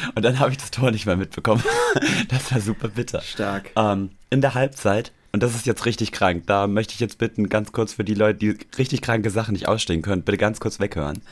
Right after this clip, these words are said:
Speaker 2: Okay, was
Speaker 1: Ähm,
Speaker 2: kommt jetzt? What?
Speaker 1: Ja, wir sind,
Speaker 2: Ja, also,
Speaker 1: wir sind
Speaker 2: wenn ich jetzt, ganz kurz, wenn ich jetzt Zuhörer wär, würde ich erst recht zuhören, weil ich mir denke, „Was kommt denn jetzt?“
Speaker 1: Ja, natürlich, richtig. Ich, ich muss es ja auch so aufbauen. Ähm, nee, wir sind auf jeden Fall, ähm, ungefähr, was weiß ich, in der dreiundvierzigsten Minute sind wir halt raus, damit wir nicht vor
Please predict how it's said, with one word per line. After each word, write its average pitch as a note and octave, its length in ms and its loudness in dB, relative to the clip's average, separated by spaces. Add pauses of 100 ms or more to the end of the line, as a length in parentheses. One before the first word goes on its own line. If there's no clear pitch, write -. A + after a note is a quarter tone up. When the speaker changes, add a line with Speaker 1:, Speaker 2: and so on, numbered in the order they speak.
(200)
Speaker 2:
Okay, B2 200 -2
was G2 240 6
Speaker 1:
Ähm, F2+ 40 0
Speaker 2:
kommt A2+ 200 2
jetzt? A#2+ 460 0
What? D#4+ 600 0
Speaker 1:
Ja, A2+ 320 2
wir G#2+ 80 0
sind, B2 440 0
Speaker 2:
Ja, C#3 120 0
also, D#3+ 240 6
Speaker 1:
wir - 80 2
sind D3+ 140 2
Speaker 2:
wenn E3+ 140 6
ich G3 100 0
jetzt, G3 240 2
ganz E3+ 180 4
kurz, - 180 2
wenn D#3 120 4
ich D#3 80 2
jetzt - 300 -4
Zuhörer C3 520 4
wär, A#2 260 4 (300)
würde C3+ 160 4
ich D#3 40 6
erst E3 200 6
recht F#3+ 220 2
zuhören, D3+ 260 8
weil D3 120 6
ich F3+ 40 6
mir D3+ 60 6
denke, C3+ 220 4
„Was C#3+ 180 2
kommt F3+ 220 -2
denn A#2+ 120 4
jetzt?“ B2 180 4
Speaker 1:
Ja, B2+ 120 6
natürlich, C3 480 4
richtig. - 240 -4 (340)
Ich, - 220 -4
ich F#2 100 -2
muss G#2 200 2
es F#2 100 -10
ja E2 100 2
auch D#2+ 60 0
so - 100 0
aufbauen. D#2 380 0 (340)
Ähm, G2 360 2
nee, B2 180 2
wir A2 80 0
sind A2 120 0
auf G#2 120 0
jeden A#2 200 0
Fall, A2 380 2
ähm, G#2 400 0 (460)
ungefähr, F#2+ 460 0
was F2+ 120 -2
weiß F2+ 140 -6
ich, F#2+ 120 -2
in F2 80 -4
der F#2 80 2
dreiundvierzigsten G2+ 640 -2
Minute F#2+ 300 0
sind F2+ 120 -2
wir E2+ 60 2
halt D#2 140 0
raus, G#2+ 180 4
damit F#2+ 260 -2
wir F#2+ 80 0
nicht F#2+ 220 -2
vor F#2 320 2